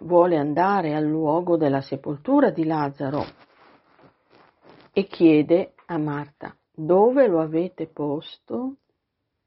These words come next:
E gli dissero, "Signore, vieni a vedere." Gesù scoppiò in pianto.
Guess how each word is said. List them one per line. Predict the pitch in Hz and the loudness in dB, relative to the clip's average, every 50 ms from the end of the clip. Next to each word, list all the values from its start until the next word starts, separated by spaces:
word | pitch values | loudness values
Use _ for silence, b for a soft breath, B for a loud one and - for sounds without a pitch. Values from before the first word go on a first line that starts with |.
| _ _ _ _ _ _ _ _ | _ _ _ _ _ _ _ _
E | - 247 | -10 -6
gli | 240 240 226 185 | -2 0 0 2
dissero, | 160 151 160 160 - - - 170 170 170 156 151 - _ _ _ _ _ _ _ _ _ _ _ _ _ | 2 2 2 0 -2 -4 -2 0 0 0 0 -2 -6 _ _ _ _ _ _ _ _ _ _ _ _ _
"Signore, | _ _ - - 247 247 233 202 170 156 156 160 160 156 | _ _ -8 -4 -2 0 2 4 4 4 4 2 2 0
vieni | 165 196 202 214 226 233 226 233 240 240 | 0 0 2 2 2 2 0 -2 -4 -4
a | 233 233 | -4 -4
vedere." | 226 226 226 220 226 202 170 165 156 139 156 156 - _ _ _ _ _ _ _ _ _ _ _ _ _ _ _ _ _ B B B B B B | -2 -2 -2 0 0 0 0 0 -2 -4 -8 -10 -14 _ _ _ _ _ _ _ _ _ _ _ _ _ _ _ _ _ B B B B B B
Gesù | B 180 156 160 165 160 147 147 170 208 220 - _ | B 0 2 2 2 2 -2 -4 -4 -6 -8 -12 _
scoppiò | _ _ - - - - 226 233 _ _ - 190 165 151 165 202 277 - _ _ _ | _ _ -20 -12 -8 -8 -8 -8 _ _ -6 -4 -4 -4 -4 -6 -10 -16 _ _ _
in | - 220 226 233 226 226 _ | -8 -6 -6 -6 -6 -8 _
pianto. | _ - 156 120 110 127 - - 123 - _ _ _ - _ _ | _ -8 -8 -6 -6 -6 -8 -12 -16 -18 _ _ _ -20 _ _